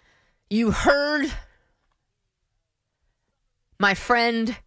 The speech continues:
uh, Pat Boyle talking a little bit about the Knicks, so we can talk a little bit about the Knicks as well.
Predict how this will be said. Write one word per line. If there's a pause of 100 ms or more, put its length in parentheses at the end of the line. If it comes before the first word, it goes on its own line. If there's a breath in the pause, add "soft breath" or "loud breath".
(440)
uh,
Pat
Boyle
talking
a
little
bit
about
the
Knicks,
so
we
can
talk
a
little
bit
about
the
Knicks
as
well.